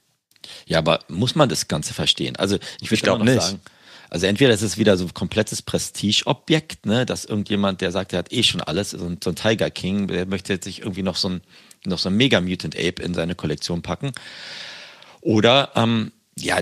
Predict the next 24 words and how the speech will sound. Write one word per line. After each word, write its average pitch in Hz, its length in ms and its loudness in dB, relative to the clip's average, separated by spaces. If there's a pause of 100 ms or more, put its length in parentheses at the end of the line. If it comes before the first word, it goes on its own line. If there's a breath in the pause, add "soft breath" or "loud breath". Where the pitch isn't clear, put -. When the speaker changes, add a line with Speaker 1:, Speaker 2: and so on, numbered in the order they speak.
Speaker 1:
also 87 160 -4
selbst 107 240 4
wenn 104 80 2
der 98 160 6
In-, 120 140 2 (180)
wenn 95 160 -2
du 92 40 -2
Insiderwissen 101 600 0
hättest 90 180 0
oder 87 200 -2
irgendwie 92 340 -2 (260)
wisst, 95 380 0
was - 160 -2
da 104 80 0
jetzt 85 200 -2
in, 82 160 -4
auf 78 140 -6
der 87 100 0
Roadmap 95 360 2
bei 82 240 0
Yuga 98 360 2
oder 80 280 -4
Otherside - 400 -4
ist, - 220 -6